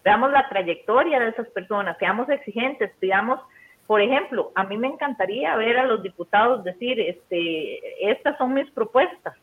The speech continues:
esto es lo que yo pienso hacer", este, y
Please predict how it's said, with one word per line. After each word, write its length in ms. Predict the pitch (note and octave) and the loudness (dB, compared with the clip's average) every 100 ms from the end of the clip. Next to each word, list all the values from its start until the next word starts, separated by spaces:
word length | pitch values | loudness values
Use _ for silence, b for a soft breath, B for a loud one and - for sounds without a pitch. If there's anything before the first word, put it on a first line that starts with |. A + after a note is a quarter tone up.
| _ _ _ _ _ _ _ _ _ _ _ _ - | _ _ _ _ _ _ _ _ _ _ _ _ -20
esto 500 | G3+ - A3 A3 C#4+ | -14 0 0 0 0
es 60 | |
lo 120 | C4+ | 2
que 140 | C4+ G3 | 2 2
yo 180 | A#3 A#3 | 0 0
pienso 360 | B3 B3+ C#4 | -2 -2 -2
hacer", 340 | B3 C4+ D#4+ - _ _ _ _ _ _ _ _ _ _ - | -2 0 0 -2 _ _ _ _ _ _ _ _ _ _ -4
este, 1120 | G3 F#3+ F3+ - _ G3 F#3 F3+ F3 E3+ - _ | 0 0 -2 -10 _ 0 2 2 2 0 -10 _
y 400 | B3+ D#4+ A4 | 2 4 2